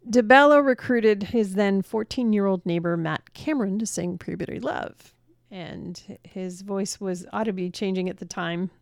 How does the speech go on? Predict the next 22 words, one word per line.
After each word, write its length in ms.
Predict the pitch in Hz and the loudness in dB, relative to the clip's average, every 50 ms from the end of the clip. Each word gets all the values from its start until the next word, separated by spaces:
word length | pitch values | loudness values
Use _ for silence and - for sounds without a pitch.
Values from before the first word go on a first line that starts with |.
| _ - | _ -8
That's 220 | - 165 170 - | -8 -6 -8 -8
why 220 | 190 185 185 185 170 | -10 -10 -8 -8 -8
they 100 | 170 180 | -8 -2
did 180 | 185 262 262 202 | 0 2 2 2
it. 120 | 190 - _ _ _ _ _ - - _ _ _ _ _ _ _ _ _ _ _ _ _ _ _ _ _ _ _ - - - _ - - | 0 -6 _ _ _ _ _ -20 -20 _ _ _ _ _ _ _ _ _ _ _ _ _ _ _ _ _ _ _ -14 -14 -14 _ -4 0
Um, 420 | 214 202 196 190 196 196 196 185 202 | 2 2 2 2 2 0 -2 -4 0
but 320 | 185 190 190 190 185 - _ _ _ _ - | 4 6 6 6 4 0 _ _ _ _ -14
for 240 | - - 208 190 196 | -8 -4 -2 -2 0
grunge 320 | 190 240 269 294 294 262 | 2 2 2 2 2 0
fans, 360 | - 233 214 202 196 202 196 190 | 0 0 0 2 2 0 0 0
you 60 | 190 | 0
will 80 | 190 190 | 0 0
know 160 | 185 185 185 | 0 0 0
that 200 | 175 170 165 - | 0 -2 -2 -4
name 380 | - - - 170 170 202 254 311 _ - - - - - - - - _ _ _ _ _ _ - 214 180 | -6 -8 -6 -6 -6 -8 -8 -10 _ -18 -20 -20 -20 -20 -20 -20 -20 _ _ _ _ _ _ -16 -12 -8
because 840 | 170 208 208 202 - - - - 196 175 175 190 208 208 - 190 - | -6 -4 -4 -6 -6 -8 -6 -4 -4 -2 -2 -4 -8 -10 -12 -14 -16
he 320 | - - - 208 202 202 202 | -14 -10 -6 -6 -4 -4 -4
was 380 | 196 190 185 180 180 180 185 | -4 -2 -2 -2 -4 -6 -6
the 140 | 185 190 196 | -6 -6 -4
drummer 320 | 175 190 190 180 190 196 | -2 -2 -2 -2 -2 -2
for 320 | 190 - 190 175 165 165 170 | -4 -4 -6 -6 -4 -4 -4
Soundgarden 680 | - - - 156 170 170 175 180 202 226 269 339 381 | -6 -4 -4 -4 -2 0 2 2 2 4 2 2 0